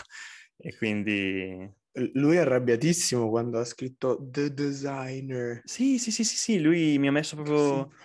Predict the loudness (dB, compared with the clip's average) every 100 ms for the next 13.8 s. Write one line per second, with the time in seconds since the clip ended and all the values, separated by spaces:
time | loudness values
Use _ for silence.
0 | -20 -20 -20 _ -8 0 4 4 6 8
1 | 8 6 4 2 2 0 2 4 2 2
2 | 2 4 4 4 6 4 2 0 2 2
3 | 4 4 4 2 0 -2 -4 -6 -8 -10
4 | _ _ _ _ _ _ -20 _ -2 2
5 | 4 4 4 4 4 4 4 4 4 2
6 | 2 2 4 6 6 4 4 2 0 -2
7 | -4 -6 -4 -2 -2 0 0 0 -4 -6
8 | -10 -8 -4 -2 -2 -4 -6 -8 -6 -8
9 | -6 -4 -4 -4 -8 -8 -6 -4 -2 -2
10 | -4 -8 _ _ -20 -18 _ -20 _ _
11 | -14 -8 -2 0 2 0 0 0 -2 -4
12 | -2 -2 -2 -2 -2 -2 -2 -2 -2 0
13 | -2 -4 -2 -2 0 -2 -4